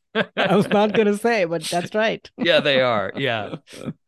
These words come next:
Speaker 2: No, this is, I, I was very happy to see it. Thank you for putting it on the list as well.
Speaker 1: Cool. Yeah, and if, if, uh, people live in my neighborhood and hear me blasting Phil Collins in my car,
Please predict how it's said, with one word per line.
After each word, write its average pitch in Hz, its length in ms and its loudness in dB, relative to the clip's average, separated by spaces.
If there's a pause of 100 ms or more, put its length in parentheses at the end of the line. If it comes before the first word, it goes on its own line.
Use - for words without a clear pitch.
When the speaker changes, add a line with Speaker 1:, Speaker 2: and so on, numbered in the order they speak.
(640)
Speaker 2:
No, 131 220 -4
this 143 240 -8
is, 147 120 -2
I, 156 140 -6
I - 200 -4
was 147 120 -2
very 151 200 2
happy 139 280 -2
to 131 80 -2
see 131 180 -6
it. 131 120 -6
Thank 131 220 -6
you 135 100 -4
for 131 180 -6
putting 131 300 -4
it 127 60 -4
on 127 120 -4
the 123 80 -6
list 117 320 -10
as 110 100 -14
well. 107 300 -12 (680)
Speaker 1:
Cool. 139 260 -6
Yeah, 135 120 0
and 123 100 2
if, 123 100 -6
if, 131 220 -4
uh, 127 180 0
people 135 280 -6
live 131 100 -2
in 127 80 -6
my 123 80 -2
neighborhood 120 380 -2
and 110 100 -8
hear 117 200 -6
me 113 140 -6
blasting 110 460 -4
Phil 113 160 -4
Collins 117 340 -4
in 110 60 -8
my 101 120 -4
car, 135 500 0